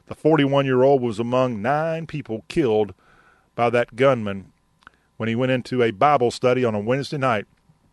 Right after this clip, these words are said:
And there's gonna be a memorial now in Charleston for the church and the victims, and they also just released their wholly restored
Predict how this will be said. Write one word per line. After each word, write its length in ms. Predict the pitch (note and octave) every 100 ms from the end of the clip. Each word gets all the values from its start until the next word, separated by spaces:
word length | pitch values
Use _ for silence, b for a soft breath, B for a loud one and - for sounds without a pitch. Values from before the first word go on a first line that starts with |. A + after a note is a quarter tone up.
| _ _ -
And 100 | A#2+
there's 200 | A#2+ A2+
gonna 160 | C3+ A#2+
be 260 | B2 A#2+
a 180 | G#2+ G#2 b b b b
memorial 440 | A#2 B2+ E3+ F3 D#3+
now 320 | D#3+ D#3+ D3+
in 80 | A2+
Charleston 440 | D3+ D3+ - B2
for 160 | - A#2
the 80 |
church 520 | - E3 F3+ F3 - B2
and 160 | A2+
the 60 | G#2+
victims, 560 | C#3 D#3+ E3+ E3 D3+ - b b b _
and 500 | F3+ B3 A3 E3+ F#3 -
they 160 | D3
also 640 | E3 G3+ - C#3 C#3+ D#3 B2+ _ _ _ _ _ _ _ _ _
just 380 | D#3+ F3+ -
released 460 | C3+ A#2+ D3+ D#3+ -
their 280 | A#2+ A2+ G#2 _ _ _ _
wholly 340 | - G3 G3 F3+
restored 560 | D#3+ - D#3 D#3 D3+